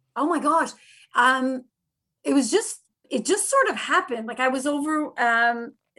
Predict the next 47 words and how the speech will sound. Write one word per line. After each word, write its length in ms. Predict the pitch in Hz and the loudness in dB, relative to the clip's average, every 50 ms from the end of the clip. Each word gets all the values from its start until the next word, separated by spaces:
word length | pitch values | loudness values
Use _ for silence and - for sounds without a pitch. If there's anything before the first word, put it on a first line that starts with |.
| - - - | -20 -20 -20
one 280 | - 220 214 247 254 269 | -14 -8 -2 0 0 2
of 60 | 269 | 2
my 120 | 262 233 | 2 0
friend's 400 | 214 - - 269 269 262 262 254 | -2 -2 -2 -2 -2 -2 -4 -6
house, 680 | - 220 226 220 220 226 233 349 427 - - - - - _ _ _ _ _ - | -8 -6 -6 -4 -4 -4 -4 -6 -6 -6 -8 -10 -12 -14 _ _ _ _ _ -6
and 160 | - 247 254 254 | 0 2 4 4
the 60 | 254 | 6
music, 360 | 247 269 302 330 339 294 - - | 6 6 6 4 2 -4 -8 -10
the 160 | 226 - 254 | -6 -4 -2
music 320 | 247 254 285 294 349 370 | 0 0 0 0 0 -2
was 100 | 359 320 - | -4 -4 -4
playing 200 | - 320 302 285 | -2 -2 0 0
in 80 | 285 | 0
the 60 | 277 247 | -2 0
background, 680 | 226 233 233 226 226 - 254 254 254 277 339 392 381 | 0 0 0 0 -2 -4 -4 -2 -2 -2 -2 -2 -4
and 80 | 302 | -6
I'm 100 | 269 262 254 | -6 -8 -8
like, 120 | 262 262 254 415 508 508 392 | -10 -12 -12 -14 -12 -8 -8
"Oh, 40 | |
I 120 | 269 269 320 | -6 -6 -6
don't 160 | 403 427 349 | -6 -6 -6
mind 260 | 247 220 220 220 214 | -6 -6 -6 -6 -6
this." 240 | 226 277 370 370 370 | -6 -6 -6 -6 -6
And 160 | 359 311 285 | -6 -6 -6
so 140 | 277 - 247 | -4 -2 -2
I 80 | 233 233 | 0 2
asked 400 | 240 233 - 196 254 254 - - | 2 0 0 -2 -6 -6 -8 -6
who's 160 | 254 254 247 | -6 -6 -6
playing, 400 | - - 254 220 214 226 233 294 | -6 -6 -8 -6 -6 -6 -6 -4
and 80 | 330 285 | -4 -4
they're 80 | 240 | -4
like, 140 | 233 240 208 | -6 -6 -4
"Garth 240 | 190 240 240 247 - | -4 -4 -4 -4 -4
Brooks." 220 | - 247 254 247 - _ - - - - - | -2 -2 -2 -2 -6 _ -20 -20 -12 -4 0
I 80 | 269 262 | 2 2
had 160 | 277 269 247 | 2 4 2
never 340 | 262 269 277 294 330 381 320 | 4 4 4 4 4 2 2
heard 180 | 302 349 330 | 2 0 0
of 80 | 285 214 | -2 -4
him. 240 | 214 214 214 240 311 - _ _ _ _ _ _ _ _ - | -8 -8 -8 -8 -10 -10 _ _ _ _ _ _ _ _ -2
And 240 | 277 277 285 277 277 | 0 2 4 6 6
I 80 | 277 277 | 6 6
mean, 200 | 285 285 277 277 - | 6 6 4 2 2
I 140 | 262 262 254 | 2 4 4
liked 400 | 254 254 254 302 311 - - - | 4 2 0 0 -2 -6 -12 -6
country 340 | - 302 294 294 330 330 | -4 -4 -2 -2 0 0
music, 380 | 302 262 247 269 294 311 427 | 0 2 0 0 -2 -2 -4